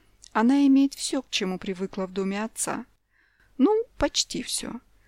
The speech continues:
Островов и коллекционных бриллиантов я, конечно, пока ей купить не могу, но ни в чём особенно не отказываю.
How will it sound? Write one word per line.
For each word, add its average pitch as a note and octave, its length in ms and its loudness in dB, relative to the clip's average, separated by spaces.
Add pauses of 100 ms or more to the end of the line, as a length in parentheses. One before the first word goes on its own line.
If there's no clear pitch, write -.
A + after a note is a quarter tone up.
(480)
Островов B3 540 -2
и B3 80 -6
коллекционных A#3 680 2
бриллиантов A#3 640 -2
я, A3 140 -2
конечно, G#3+ 580 -2
пока G#3+ 300 -4
ей G#3+ 160 -4
купить A#3 360 -8
не B3 120 4
могу, B3 500 -2 (540)
но C4+ 160 4
ни E4 160 2
в - 40 -6
чём D#4+ 260 2
особенно A3+ 440 -2
не G3 140 0
отказываю. F#3 800 -8